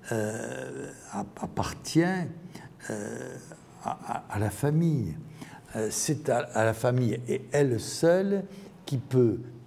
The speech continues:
décider, euh, s'il y a acharnement thérapeutique, euh, et, et, et, en tout cas pour l'acharnement thérapeutique, il n'y a qu'elle. Par contre,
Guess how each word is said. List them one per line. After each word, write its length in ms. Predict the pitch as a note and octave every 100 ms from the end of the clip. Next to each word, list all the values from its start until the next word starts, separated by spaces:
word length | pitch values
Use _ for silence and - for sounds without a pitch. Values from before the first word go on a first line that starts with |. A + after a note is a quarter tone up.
| - -
décider, 1080 | F#2+ G2 B2+ - - A#2+ A#2 C#3+ F3+ G3+ - - - - -
euh, 200 | G#2+ G#2
s'il 480 | - - - C#3 B2
y 80 | C3
a 100 | A#2
acharnement 560 | - A#2+ A2+ G#2 G#2
thérapeutique, 960 | G2 A2+ G2+ G2+ A2 - E3 F#3 F#3 F3+ E3 - - - - B2
euh, 920 | A#2 B2 A#2 B2+ B2+ B2+ B2 A#2+ B2 - - - -
et, 120 | A#2 A2+
et, 580 | A2 C3+ G2+ - -
et, 200 | - - - - - -
en 120 | F#2
tout 100 | F#2
cas 160 | D3 B2
pour 220 | - A#2
l'acharnement 360 | G2+ A#2+ G#2
thérapeutique, 360 | F#2+ C#3+ D#3+ D3
il 40 |
n'y 60 | C3+
a 60 | C3+
qu'elle. 480 | - B2+ G2+ F2 - - - -
Par 220 | C3+ -
contre, 320 | D#3+ C3+ G#2